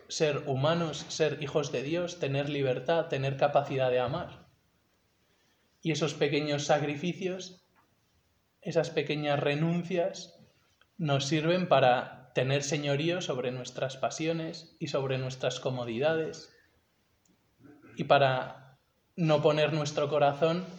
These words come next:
en que todo sea fácil y cómodo, sino poner nuestro corazón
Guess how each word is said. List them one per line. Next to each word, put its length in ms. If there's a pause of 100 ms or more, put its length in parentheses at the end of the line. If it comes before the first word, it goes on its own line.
(400)
en 240
que 680
todo 240
sea 260
fácil 440
y 100
cómodo, 720 (840)
sino 420
poner 300
nuestro 340
corazón 720